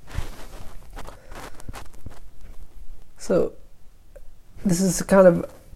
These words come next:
for Dante too. So he got past the first part, he became prideful, he became, he wanted more and more kind of extreme wealth, I mean, greed, lust, et cetera.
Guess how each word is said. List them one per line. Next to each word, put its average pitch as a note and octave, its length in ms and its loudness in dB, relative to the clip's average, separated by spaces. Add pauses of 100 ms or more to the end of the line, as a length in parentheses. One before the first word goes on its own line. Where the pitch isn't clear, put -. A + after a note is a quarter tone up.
for E3+ 240 12
Dante E3 340 8
too. F3 180 4
So E3 120 4
he D#3 80 10
got F#3+ 180 10
past G#3 220 8
the - 60 -8
first F3 220 10
part, E3+ 240 12
he E3 120 6
became F3 260 6
prideful, E3 640 8 (920)
he G#3+ 60 2
became, E3+ 460 6
he F3+ 80 4
wanted E3 340 8
more E3+ 220 10
and E3 100 10
more D#3+ 240 8
kind D#3+ 300 4
of - 80 -4
extreme E3+ 560 6
wealth, D#3 520 4 (960)
I F3 60 6
mean, E3 220 6
greed, D#3+ 440 12 (480)
lust, D#3+ 440 8 (240)
et G3 100 -6
cetera. E3+ 460 4